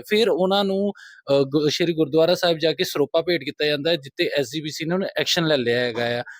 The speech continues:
ਉਹਨਾਂ ਨੇ ਜਿਹੜਾ ਮੈਨੇਜਰ ਸਸਪੈਂਡ ਕਰ ਦਿੱਤਾ ਹੈ ਔਰ ਜਿਹੜਾ ਕਥਾਵਾਚਕ ਸੀਗੇ, ਉਹਨਾਂ ਨੂੰ ਵੀ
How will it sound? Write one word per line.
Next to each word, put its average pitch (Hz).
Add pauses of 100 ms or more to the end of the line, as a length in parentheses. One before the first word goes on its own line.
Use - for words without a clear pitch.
(240)
ਉਹਨਾਂ 190
ਨੇ 202
ਜਿਹੜਾ 180
ਮੈਨੇਜਰ 156
ਸਸਪੈਂਡ 165
ਕਰ 165
ਦਿੱਤਾ 165
ਹੈ 170
ਔਰ 165
ਜਿਹੜਾ 156
ਕਥਾਵਾਚਕ 160
ਸੀਗੇ, 156
ਉਹਨਾਂ 143
ਨੂੰ 143
ਵੀ 175